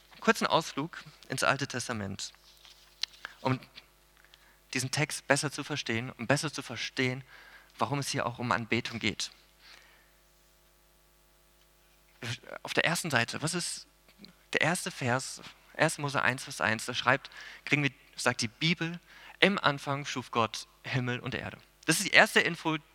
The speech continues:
die die Bibel gibt. Es ist die Erde, auf der wir stehen, es ist der Himmel, den wir sehen, aber nicht nur das, was wir sehen, sondern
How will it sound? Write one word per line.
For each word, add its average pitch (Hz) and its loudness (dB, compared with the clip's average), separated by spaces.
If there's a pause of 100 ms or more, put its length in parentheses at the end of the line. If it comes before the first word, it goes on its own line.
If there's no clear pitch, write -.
(120)
die 127 0
die 110 -6
Bibel 123 0
gibt. - -12 (1000)
Es 139 2
ist - -2
die - -2
Erde, 180 6
auf - 0
der 139 4
wir 131 0
stehen, 143 -2 (1040)
es - -6
ist - -6
der 131 4
Himmel, 156 -2
den 147 -2
wir 135 -4
sehen, 131 -6 (640)
aber - 0
nicht 147 -2
nur 139 -2 (160)
das, 135 2
was 131 -8
wir 123 -4
sehen, 131 -2
sondern 127 -4